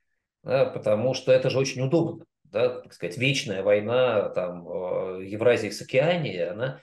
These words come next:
невероятно удобна для режима. А, и главное ее держать на уровне, который не, не разрушает конструкцию. А, поэтому как раз,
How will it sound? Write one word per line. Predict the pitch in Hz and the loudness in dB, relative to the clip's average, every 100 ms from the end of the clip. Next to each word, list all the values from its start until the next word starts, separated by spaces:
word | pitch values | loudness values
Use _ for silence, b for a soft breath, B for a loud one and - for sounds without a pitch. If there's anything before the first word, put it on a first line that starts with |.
| B - | B -6
невероятно | 104 120 139 117 | 0 2 2 0
удобна | 110 135 127 98 | 0 0 0 -2
для | 98 104 | 2 4
режима. | 104 117 110 82 - _ _ _ _ - | 2 -2 -6 -6 -14 _ _ _ _ -10
А, | 92 92 | -4 -4
и | - 98 113 113 110 113 | -4 -8 -4 0 0 4
главное | 147 139 117 | 4 4 0
ее | 120 | 0
держать | 113 - 127 131 - | 0 4 6 6 4
на | 107 107 101 | 0 2 2
уровне, | 131 151 110 101 | 4 2 2 0
который | 98 - 110 107 104 | -4 -2 0 -2 -4
не, | 98 107 104 101 | -8 -4 -2 -2
не | 107 107 | 0 0
разрушает | 104 104 120 101 - | 0 -2 2 2 2
конструкцию. | - 110 123 - - - _ _ _ _ _ _ | -6 -6 -6 -8 -14 -20 _ _ _ _ _ _
А, | - 90 95 98 110 - | -6 -4 -2 -2 -4 0
поэтому | 107 123 117 | 0 2 0
как | - 104 | 0 4
раз, | 120 - | 2 0